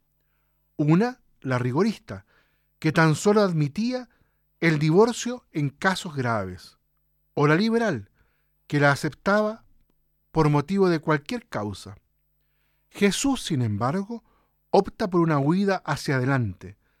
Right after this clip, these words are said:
Basándose en la Escritura y mediante un método de argumentación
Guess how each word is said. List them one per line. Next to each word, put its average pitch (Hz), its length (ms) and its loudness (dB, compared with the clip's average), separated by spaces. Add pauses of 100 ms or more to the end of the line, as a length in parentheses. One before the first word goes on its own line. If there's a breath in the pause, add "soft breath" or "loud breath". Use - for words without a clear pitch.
(400)
Basándose 202 680 0
en 156 80 -2
la 147 80 2
Escritura 165 640 -2
y - 20 2
mediante 143 460 0
un 147 100 0
método 151 420 0
de 131 60 -2
argumentación 123 840 -2